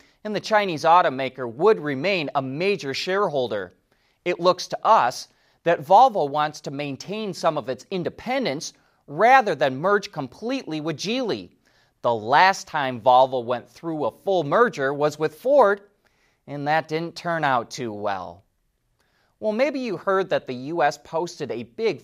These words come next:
four point two percent increase in inflation last month. Well, you can blame used car prices for a big chunk of that.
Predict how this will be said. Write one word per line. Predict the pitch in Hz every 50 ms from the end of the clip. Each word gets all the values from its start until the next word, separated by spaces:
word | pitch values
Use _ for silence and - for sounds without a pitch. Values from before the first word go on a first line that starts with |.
| _ -
four | 233 254 262
point | 262 - - 233 214 202 - -
two | - 233 233
percent | 226 - 160 147 - 175 147 - - -
increase | 214 247 254 226 - - 139 139 143 -
in | - 175
inflation | 165 156 151 151 _ - 226 254 294 277 - - 185 143
last | 123 120 110 107 110 - -
month. | 131 120 104 92 - _ _ _ _ _ _ _ _ _ _
Well, | - 127 165 208 233 208 160 127 117 117 - _ _ _ _ _ -
you | 147 160 214 254 233
can | - 190 156 135
blame | 117 - - 143 147 170 185 202 214 208 190
used | 170 160 185 226 247 226 -
car | - - - 233 254 277
prices | 277 - - 175 147 160 170 - 190 180 170 -
for | - 190 170 139
a | 123
big | 113 - _ - 269 269 202 170
chunk | - - 240 247 277 269
of | - 190 151
that. | - 117 107 92 - _